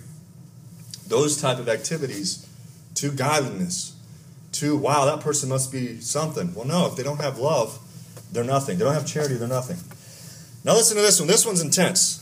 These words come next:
This one, this one's intense. "And though I bestow all my goods to feed the poor, and though I give my body to be burned, and have not charity,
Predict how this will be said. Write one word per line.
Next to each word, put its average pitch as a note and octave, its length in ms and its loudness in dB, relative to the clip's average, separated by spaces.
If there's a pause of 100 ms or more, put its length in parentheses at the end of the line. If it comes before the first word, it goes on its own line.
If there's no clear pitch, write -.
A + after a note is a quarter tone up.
This F3 200 4
one, D3+ 300 2 (920)
this C3+ 180 -12
one's C3+ 100 -12
intense. A#2 400 -6 (560)
"And A2 140 -4
though D3+ 100 4
I G3 140 6
bestow D#3+ 400 4
all C#3+ 260 2
my E3+ 160 4
goods C3 640 2 (3250)
to - 100 -10
feed C3+ 200 0
the C3+ 60 2
poor, C3+ 320 2 (1700)
and G#2+ 100 -4
though D3 80 6
I E3+ 120 6
give E3+ 280 2
my E3+ 160 6
body D#3+ 300 2
to D#3 180 0
be - 120 0 (180)
burned, A#2 580 -6 (1500)
and F2+ 80 -16
have B2+ 160 -2
not C3+ 200 -2
charity, D3+ 880 2